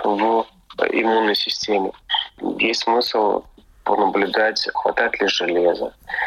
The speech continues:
Есть смысл оценить свой рацион в повседневной жизни, ну и особенно потом осенью и зимой,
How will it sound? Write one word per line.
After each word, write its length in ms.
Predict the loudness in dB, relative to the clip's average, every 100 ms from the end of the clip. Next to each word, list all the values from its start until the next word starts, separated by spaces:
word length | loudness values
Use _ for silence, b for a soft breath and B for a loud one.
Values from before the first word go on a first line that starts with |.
| B B -8
Есть 260 | 0 0 2
смысл 460 | 0 0 2 0 2
оценить 680 | 0 0 0 2 0 -4
свой 280 | -4 2 2
рацион 640 | 2 0 0 2 2 0 -4
в 120 | -4
повседневной 760 | -2 -2 -2 -2 0 2 2
жизни, 420 | 2 0 0 2 2
ну 220 | 4 4
и 80 | 2
особенно 540 | 0 -2 -2 -2 -2
потом 360 | -2 -2 -2 -2 B B B B
осенью 480 | 0 0 0 -2 -2
и 20 |
зимой, 440 | 0 2 2 2